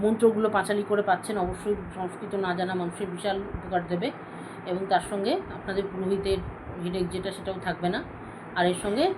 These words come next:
কিছু কিছু পুজো যেগুলো অতটা পাঁচালী করে অতটা দরকার নেই, সেগুলো আমি ছোটো ছোটো আকারে, উম, বর্ণনা করে দিচ্ছি খুব ছোটো ছোটো করে। তবে বেশিরভাগই এখানে পাঁচালী করে থাকছে, তার সঙ্গে বিবাহ উপনয়ন এগুলোও থাকছে। আর এটা গেল পূজা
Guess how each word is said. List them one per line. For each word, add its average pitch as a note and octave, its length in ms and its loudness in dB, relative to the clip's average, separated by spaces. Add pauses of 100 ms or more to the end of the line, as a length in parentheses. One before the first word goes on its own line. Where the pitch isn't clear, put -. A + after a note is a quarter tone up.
(240)
কিছু - 220 -4
কিছু A#3 220 2
পুজো G#3 200 2 (120)
যেগুলো G3+ 280 2
অতটা G3 240 0
পাঁচালী F#3+ 340 0
করে G3 140 2 (100)
অতটা F3 220 -4 (120)
দরকার G3 320 2
নেই, B3 160 4
সেগুলো G3 260 -4
আমি G3 140 0
ছোটো F3+ 180 -6
ছোটো F3 320 -6
আকারে, F#3+ 240 -2
উম, - 920 -8
বর্ণনা F#3 340 2
করে F3+ 200 4
দিচ্ছি E3 300 -8
খুব F#3 160 -8
ছোটো F#3 180 0
ছোটো F3 200 -2
করে। G3 120 4 (2250)
তবে G3+ 220 6
বেশিরভাগই A3 480 2
এখানে A3+ 160 2 (100)
পাঁচালী G3 340 2
করে G3+ 180 6
থাকছে, F#3 280 -4
তার F3+ 120 0
সঙ্গে G#3 260 -2
বিবাহ F#3 200 2 (100)
উপনয়ন G#3 360 0
এগুলোও F3 300 2
থাকছে। - 260 -8 (1200)
আর F#3 80 4 (120)
এটা A3 120 4 (240)
গেল G#3+ 120 6 (100)
পূজা G#3 160 4